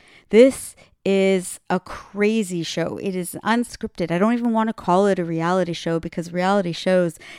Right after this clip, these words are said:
it's like a produced reality. So I would just say this is an unscripted show. It takes thirty people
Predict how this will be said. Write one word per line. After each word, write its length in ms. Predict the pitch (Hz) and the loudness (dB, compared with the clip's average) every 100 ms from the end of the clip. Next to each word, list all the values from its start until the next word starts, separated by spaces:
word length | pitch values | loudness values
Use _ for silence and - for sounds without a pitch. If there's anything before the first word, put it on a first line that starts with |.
| - | -14
it's 160 | 165 | -8
like 140 | 170 160 | -6 -6
a 80 | 165 | -6
produced 560 | - 156 185 214 - | -6 -2 0 0 -2
reality. 500 | 175 160 156 156 160 | -2 0 0 -2 -4
So 160 | 165 190 | -4 0
I 80 | 208 | 0
would 120 | 208 | 0
just 180 | 185 - | -6 -2
say 160 | 185 | -2
this 240 | 180 202 226 | -2 -6 -8
is 140 | 180 | -10
an 100 | 170 - | -12 -6
unscripted 1400 | 180 202 220 220 - - - - - 208 208 - 208 - - | -2 0 -2 -4 -10 -20 -20 -14 -4 0 0 0 -4 -6 -14
show. 580 | - - 180 165 160 - - - 185 | -10 -2 0 0 -2 -10 -20 -10 -8
It 120 | 185 | -6
takes 580 | 180 160 - - - - - | -6 -6 -8 -14 -18 -20 2
thirty 560 | 226 240 262 254 262 262 | 4 4 2 -2 -8 -10
people 600 | - 202 196 - 165 170 | -12 -10 -8 -6 -4 -6